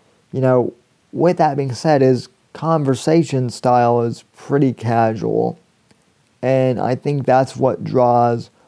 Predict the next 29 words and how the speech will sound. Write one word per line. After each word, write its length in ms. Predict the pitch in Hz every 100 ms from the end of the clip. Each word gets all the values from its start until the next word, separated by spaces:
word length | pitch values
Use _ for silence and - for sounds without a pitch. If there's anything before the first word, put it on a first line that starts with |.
| _ -
a 80 |
lot 220 | 120 120 120
of 60 |
people 280 | 127 - 127
to 220 | - 151
his 160 | 139 117
podcast. 840 | 120 120 110 - - - - -
And 100 | 117
that's 220 | 113 107
why 380 | 123 117 120 120
he 280 | 117 127 147
is 420 | 143 104 90 - _ _ _ _ _ _
the 160 | 127 127
number 240 | 117 113
one 240 | 110 101
podcaster. 880 | - - - - - - - - - 139 131 _ _ _ _ _ _ _ _ _ _ _ _ _ _ _ _ _ _ _ _ -
And, 380 | 151 151 147
uh, 240 | 151 151 120
I, 200 | 147 156 123
I 160 | 131 151
really 540 | 151 151 175 214 233
didn't 260 | 190 165 139
see 320 | - 165 160
him 300 | 147 143 135
tr-, 240 | - - - _ _ _ _ _ -
uh, 360 | 127 131 127 127
treating 600 | - - 156 151 143 139
Jack 480 | 151 147 143 135 -
Dorsey 800 | 143 143 131 - 139 135 135 127